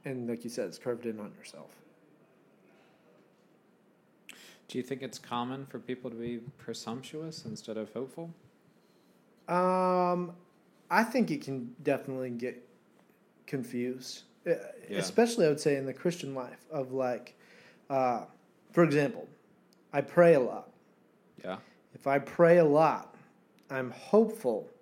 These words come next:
Speaker 1: that I will become holier. But you can definitely have the presumption that if I pray a lot, it is
Speaker 2: Mm.
Speaker 1: because of my effort
Speaker 2: Yeah.
Speaker 1: that I will be holier.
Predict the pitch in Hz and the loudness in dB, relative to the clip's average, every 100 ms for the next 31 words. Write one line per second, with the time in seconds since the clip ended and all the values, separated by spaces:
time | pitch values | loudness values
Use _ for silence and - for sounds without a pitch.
0 | - - - _ - 131 123 107 - _ | -20 -20 -20 _ -4 0 0 -2 -12 _
1 | - 135 131 123 120 127 117 120 113 - | -4 0 0 0 -4 -4 -6 -6 -8 -10
2 | - - _ _ _ _ _ _ _ - | -16 -20 _ _ _ _ _ _ _ -20
3 | - - - _ _ - 160 165 180 175 | -20 -20 -20 _ _ 2 4 4 4 4
4 | 147 208 226 190 156 151 143 143 135 139 | 6 4 4 2 2 2 0 -2 -2 -2
5 | 143 143 135 120 135 175 180 165 147 135 | -4 -4 -6 -6 -2 0 4 4 6 2
6 | - 151 143 127 120 107 180 180 143 143 | 0 -2 -2 -2 -2 2 4 4 2 2
7 | 175 147 151 - 90 - _ _ 101 90 | 4 4 2 -2 -8 -10 _ _ -6 -6
8 | 85 - _ - 127 135 131 - - _ | -6 -14 _ -6 2 2 2 -2 -16 _
9 | 131 139 147 147 147 147 139 127 127 120 | 2 4 4 6 6 6 4 0 0 0
10 | 117 113 - _ - 127 120 - - | -2 -4 -12 _ 0 0 0 -4 -12